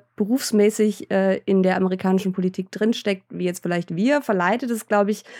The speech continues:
leicht dazu, und das konnte man ja dann auch in der Berichterstattung lesen, zu sagen, "Oh,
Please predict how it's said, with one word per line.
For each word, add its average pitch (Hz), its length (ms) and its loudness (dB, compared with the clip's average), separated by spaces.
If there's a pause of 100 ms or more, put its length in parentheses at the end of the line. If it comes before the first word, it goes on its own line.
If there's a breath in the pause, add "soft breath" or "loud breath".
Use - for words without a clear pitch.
(220 loud breath)
leicht 190 460 2
dazu, 226 360 2
und 208 100 4
das 190 120 2
konnte 254 280 2
man 214 160 4
ja 196 100 4
dann 190 140 4
auch 180 100 0
in 180 80 2
der 175 80 2
Berichterstattung 175 760 0
lesen, 202 360 2
zu 180 100 -6
sagen, 165 320 -4
"Oh, 175 460 -4